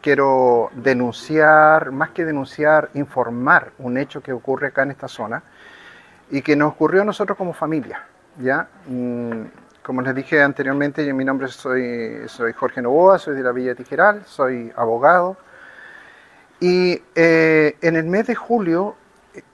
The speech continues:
tuvimos acá, mm, a nuestro padre porque estuvo con una afección. Mi padre tenía noventa y tres años, se llamaba Roberto Novoa Reyes.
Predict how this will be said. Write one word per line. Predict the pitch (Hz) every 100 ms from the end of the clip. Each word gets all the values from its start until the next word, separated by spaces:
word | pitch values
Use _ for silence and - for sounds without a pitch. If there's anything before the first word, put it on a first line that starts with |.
| _
tuvimos | 151 160 180 180
acá, | 180 - 160 170 175 -
mm, | 143 147 147 -
a |
nuestro | 143 139 151
padre | 151 160 185 220
porque | - 147 -
estuvo | - - 151 156 151 - -
con | - 139
una | 147 151 151 139 135 127 120 - _ - -
afección. | 147 - 160 - 202 165 -
Mi | 131 139
padre | 135 135
tenía | - 135 135
noventa | 135 127 131
y |
tres | 123 127 -
años, | 180 214 190
se | 131
llamaba | 123 123 120
Roberto | 117 117 120 -
Novoa | 120 120 120
Reyes. | 143 175 196 -